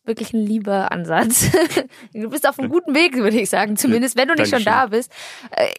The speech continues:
Speaker 1: keine Ahnung, man kann da ja nicht viel machen, wir können da ja auch nicht viel machen. Ich denk mal, lieb sein hilft immer, also lieb mit den Menschen um einen rum sein, vielleicht mal eine Wärmflasche machen, im Notfall, äh, zur Apotheke rennen. Ähm, wenn man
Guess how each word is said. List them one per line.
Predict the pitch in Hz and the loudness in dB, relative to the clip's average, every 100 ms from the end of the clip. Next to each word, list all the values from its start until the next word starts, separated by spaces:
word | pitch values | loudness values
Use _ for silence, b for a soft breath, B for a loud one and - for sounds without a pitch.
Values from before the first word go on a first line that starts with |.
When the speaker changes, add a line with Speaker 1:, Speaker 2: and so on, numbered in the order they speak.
| - | -2
Speaker 1:
keine | 269 277 | 2 2
Ahnung, | 285 | 2
man | 262 | 2
kann | 277 | 2
da | 269 | 2
ja | 247 | 2
nicht | 254 - | 2 2
viel | 247 | 2
machen, | 254 240 220 | 2 2 2
wir | 240 | 0
können | 262 226 | 0 2
da | |
ja | 202 | 2
auch | 262 | 2
nicht | 262 | 0
viel | 208 | 0
machen. | 196 214 | -2 -2
Ich | - | -2
denk | 220 226 | -4 -2
mal, | 214 | 0
lieb | 208 240 - | 0 -2 -4
sein | - 185 185 196 | -2 -2 -2 -4
hilft | 196 190 185 - | -4 -6 -8 -10
immer, | 190 196 226 240 254 | -4 -2 -2 -4 -6
also | 226 185 190 208 _ | -8 -8 -10 -14 _
lieb | 220 220 _ - | -8 -8 _ -8
mit | 208 | -4
den | 214 | -2
Menschen | 208 214 233 | -2 -4 -2
um | 220 | -2
einen | 214 | -2
rum | 214 220 | -2 -2
sein, | 214 202 226 _ _ _ | -2 -6 -8 _ _ _
vielleicht | - 226 226 | -4 -2 -2
mal | |
eine | 202 196 | -2 0
Wärmflasche | 196 226 214 220 | 0 0 -2 -2
machen, | 220 214 208 | 0 0 0
im | 202 | -2
Notfall, | 202 202 208 190 - - | -4 0 0 0 -6 -10
äh, | 220 | -8
zur | - | -4
Apotheke | - 226 247 240 | -4 -2 -2 -2
rennen. | 220 247 247 B B B B B B | 0 0 -2 B B B B B B
Ähm, | 226 226 226 220 - | 2 4 2 0 -2
wenn | 220 | 0
man | 240 | 2